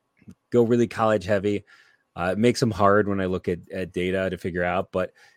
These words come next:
teams typically follow patterns and, uh, have defined approaches. And the one thing I'll say is unless there's a big shakeup at the top where you bring in someone from the outside,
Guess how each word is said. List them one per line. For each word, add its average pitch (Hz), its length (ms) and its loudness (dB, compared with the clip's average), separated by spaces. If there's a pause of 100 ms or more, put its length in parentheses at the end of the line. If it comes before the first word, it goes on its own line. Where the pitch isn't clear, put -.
(120)
teams 160 300 0
typically 131 340 2
follow 110 380 2 (160)
patterns 82 600 -4 (100)
and, 95 540 0 (340)
uh, 90 300 -2
have 101 360 0 (360)
defined 110 320 2
approaches. 98 640 2 (440)
And 101 100 -2
the 117 40 4
one 117 120 4
thing 117 120 2
I'll 117 60 4
say 117 220 4
is 104 120 2
unless 117 300 -2
there's 123 180 -2
a 117 60 2
big 98 280 -2
shakeup 104 380 -2
at 107 80 -4
the 95 80 -6
top 101 380 -4 (540)
where 104 120 0
you 101 140 0
bring 107 260 0
in 104 260 0
someone 98 240 -6
from 101 160 -8
the 95 120 -4
outside, 113 640 -2